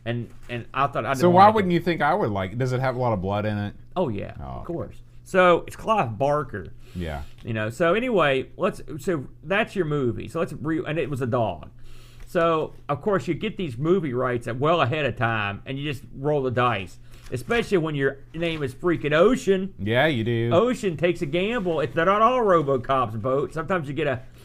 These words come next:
Speaker 1: sometimes you get one of these Nightbreeds.
Speaker 2: In every, in every life, some Nightbreed must fall.
Speaker 1: That's right. And so here comes Nightbreed, released in ninety, uh,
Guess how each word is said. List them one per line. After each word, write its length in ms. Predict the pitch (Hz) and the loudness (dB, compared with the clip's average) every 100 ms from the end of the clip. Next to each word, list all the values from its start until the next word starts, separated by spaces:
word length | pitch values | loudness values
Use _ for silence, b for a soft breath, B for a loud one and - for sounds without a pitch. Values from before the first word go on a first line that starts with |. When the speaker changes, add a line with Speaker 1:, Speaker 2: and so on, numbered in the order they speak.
| B - | B -12
Speaker 1:
sometimes 380 | 160 175 165 | -4 -4 -4
you 60 | 139 | -2
get 140 | 160 | -2
one 140 | 165 156 | 0 0
of 80 | 151 | -2
these 140 | 127 | -2
Nightbreeds. 640 | 131 143 156 165 123 135 | -4 -2 0 0 2 2
Speaker 2:
In 100 | 120 147 | 2 2
every, 400 | 156 156 151 147 | 4 4 2 0
in 140 | 147 139 | -4 -2
every 240 | 143 147 | 0 2
life, 420 | 131 127 113 101 - | 4 4 4 -2 -10
some 320 | - 131 113 | -4 0 2
Nightbreed 460 | 113 107 95 107 101 | 0 0 -2 0 0
must 260 | 98 - | -2 -4
fall. 100 | 101 | 0
Speaker 1:
That's 220 | 131 127 | 0 2
right. 320 | 135 117 110 120 | 0 0 0 -2
And 120 | 123 | -2
so 160 | 165 | 0
here 200 | 139 180 | 4 4
comes 260 | 196 190 175 | 4 0 0
Nightbreed, 560 | 160 151 120 113 113 110 | -2 -2 -2 -2 -2 0
released 460 | 127 151 170 - | 0 0 0 -2
in 160 | 104 135 | -8 -2
ninety, 400 | 143 156 170 160 | -2 -2 -4 -6
uh, 40 | - | -6